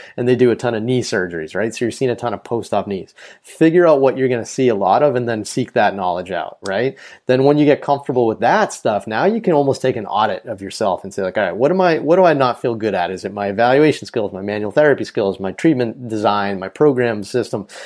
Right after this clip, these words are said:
Like, what do I not feel good at?" And then seek out those little pieces or joints or sports. Like, "Oh, I don't feel comfortable with the knee. I don't feel comfortable with,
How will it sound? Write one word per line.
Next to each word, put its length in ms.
Like, 200
what 120
do 80
I 80
not 280
feel 200
good 240
at?" 280
And 160
then 140
seek 380
out 240
those 260
little 240
pieces 640
or 260
joints 540
or 260
sports. 480
Like, 160
"Oh, 140
I 100
don't 180
feel 120
comfortable 340
with 140
the 180
knee. 420
I 60
don't 120
feel 140
comfortable 500
with, 480